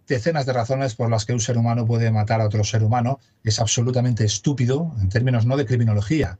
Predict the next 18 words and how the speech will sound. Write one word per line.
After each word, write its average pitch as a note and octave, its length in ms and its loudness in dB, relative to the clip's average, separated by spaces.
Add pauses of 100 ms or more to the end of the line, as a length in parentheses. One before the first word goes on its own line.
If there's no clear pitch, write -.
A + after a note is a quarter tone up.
(120)
estúpido F#2+ 560 -2
en G#2 80 2
general. A2 480 0 (400)
Pensar B2 320 0
que C3+ 100 -2
cada B2 200 0
vez C3+ 180 -2
que - 80 -6
ese A2 500 -2
ser B2 220 -4
humano A#2+ 240 0
muerto A#2+ 260 0
es G#2+ 60 0
pareja A2+ 340 -2
o G2+ 60 2
expareja A2 440 -2
de A2 180 0
él, B2 100 -10